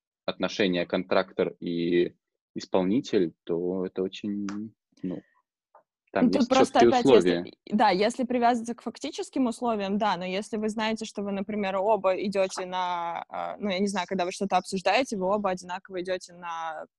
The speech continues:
Speaker 2: компромисс какой-то, одинаково вкладываетесь хотя бы в это в обсуждение, то есть не фактически, а вот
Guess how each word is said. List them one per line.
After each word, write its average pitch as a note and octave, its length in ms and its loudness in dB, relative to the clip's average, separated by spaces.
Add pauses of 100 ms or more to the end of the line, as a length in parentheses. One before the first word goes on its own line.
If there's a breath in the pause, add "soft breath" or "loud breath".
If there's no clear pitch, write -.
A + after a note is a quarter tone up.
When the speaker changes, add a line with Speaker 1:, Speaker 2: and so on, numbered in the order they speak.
(160)
Speaker 2:
компромисс G3+ 520 0
какой-то, F3+ 640 0
одинаково F#3+ 640 0
вкладываетесь F3+ 680 0
хотя F#3 240 -4
бы F3+ 120 -4
в E3+ 60 -6
это E3+ 200 -6
в D#3+ 40 -12
обсуждение, F#3+ 680 -2
то - 60 -8
есть G3+ 120 -10
не G#3+ 100 4
фактически, - 680 -4
а F#3 140 0
вот F#3+ 180 0